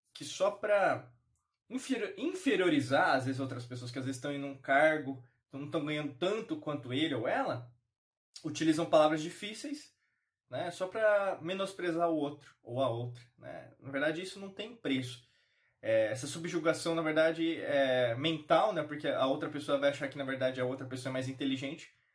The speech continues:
mas no fundo, no fundo, é uma pessoa incapaz, inclusive, de ter empatia com a outra pessoa,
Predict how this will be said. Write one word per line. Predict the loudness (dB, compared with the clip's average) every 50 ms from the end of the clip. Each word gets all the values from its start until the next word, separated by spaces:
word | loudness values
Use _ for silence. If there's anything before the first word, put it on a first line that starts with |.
| _ _ -8
mas | -6 -4 -4
no | -6
fundo, | -6 -6 -6 -4 -2
no | -2 -2
fundo, | -4 -4 -4 -4 -4 -4 -6 -8 -12 _ _ _ _ _ _ _ _
é | -2 0
uma | 2 2
pessoa | 2 -2 -2 -2 -2 -2
incapaz, | 0 2 2 2 4 4 4 4 4 2 -2
inclusive, | -6 -6 -6 -4 -4 -4 -4 -6
de | -8 -6
ter | -4 -4 -4
empatia | -4 -4 -4 -6 -6 -8 -6 -4 -2 -2 -2 -2 -4
com | -4 -4
a | -2
outra | -2 -4 -4 -6
pessoa, | -8 -8 -8 -10 -12 -14 -14 -16 -16 -16